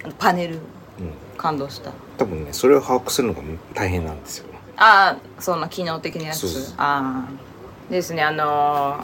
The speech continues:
Speaker 1: ー、近藤さんもやっぱあのー、走り屋って言っていいのか分かんないけど、あの、運転するのが好きな人ですから、スピード出すの好きな人ですから、あの、ちょっと大きい通りを走ってた時に、いきなり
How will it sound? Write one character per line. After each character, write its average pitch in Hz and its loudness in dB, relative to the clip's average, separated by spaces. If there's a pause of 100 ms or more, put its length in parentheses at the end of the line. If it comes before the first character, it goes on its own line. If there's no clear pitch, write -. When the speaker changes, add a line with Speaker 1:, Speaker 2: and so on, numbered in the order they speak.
Speaker 1:
ー、 - -14
近 180 0
藤 180 2
さ 185 4
ん 175 4
も 180 0
や 170 0
っ - -8
ぱ 151 2
あ 143 0
の 131 -4
ー、 - -8 (760)
走 - 0
り 254 6
屋 254 8
っ - 4
て - -10
言 - -4
っ - -18
て 160 -8
い - -6
い - -6
の 147 -2
か 143 2
分 143 -2
か 160 4
ん 156 -4
な 143 0
い 139 -6
け 131 -6
ど、 143 2
あ 143 0
の、 143 -2
運 196 0
転 208 4
す 214 0
る 202 2
の 170 0
が 131 0
好 - -12
き 160 -6
な 123 -4
人 - -8
で 113 -8
す - -16
か 123 -6
ら、 120 -8 (340)
ス - -10
ピ 277 4
ー - 6
ド 269 8
出 269 8
す - -2
の 147 0
好 - -2
き 160 -2
な - -6
人 - -10
で 123 -2
す - -10
か - -10
ら、 113 -8 (640)
あ 170 -2
の、 180 -4
ち 285 2
ょ - 6
っ 277 -2
と 170 6
大 170 4
き - -2
い - 0
通 143 2
り 139 0
を - -4
走 156 -6
っ - -4
て 175 0
た 135 -4
時 - -8
に、 135 -4
い 135 -10
き - -4
な 202 2
り 180 -2